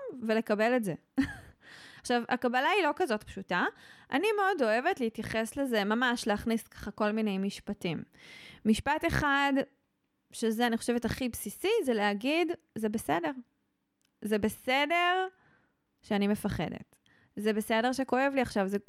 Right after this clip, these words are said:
זה בסדר ש-, שאני שופטת את עצמי, הכל בסדר, זה בסדר, אם, אם זה לא היה בסדר, זה לא היה קורה. עצם זה שזה קורה, זה אומר שזה חלק מהתהליך וזה בסדר."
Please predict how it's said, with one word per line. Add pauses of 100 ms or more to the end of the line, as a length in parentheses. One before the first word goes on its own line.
(160)
זה
בסדר
ש-, (460)
שאני
שופטת
את
עצמי,
הכל (120)
בסדר,
זה
בסדר,
אם, (160)
אם (520)
זה
לא
היה
בסדר,
זה
לא
היה
קורה. (160)
עצם
זה
שזה
קורה, (400)
זה
אומר
שזה
חלק
מהתהליך
וזה
בסדר."